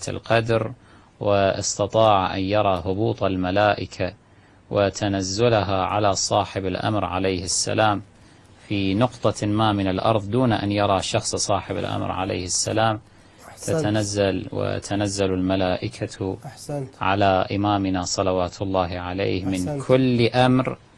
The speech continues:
Speaker 1: وغشي على هذا العالم الجليل.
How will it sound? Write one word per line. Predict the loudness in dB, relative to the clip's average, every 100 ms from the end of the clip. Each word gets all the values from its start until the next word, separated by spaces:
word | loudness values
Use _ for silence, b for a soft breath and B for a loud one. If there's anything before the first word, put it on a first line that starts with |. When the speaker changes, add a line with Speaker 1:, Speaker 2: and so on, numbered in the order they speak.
| B B B B 0
Speaker 1:
وغشي | 4 6 6 4 2 2 4 4
على | 4 4 4
هذا | 2 2 0 0 -2 -2 -4
العالم | -2 2 4 4 4 0 -4 -4
الجليل. | -4 -2 0 2 2 0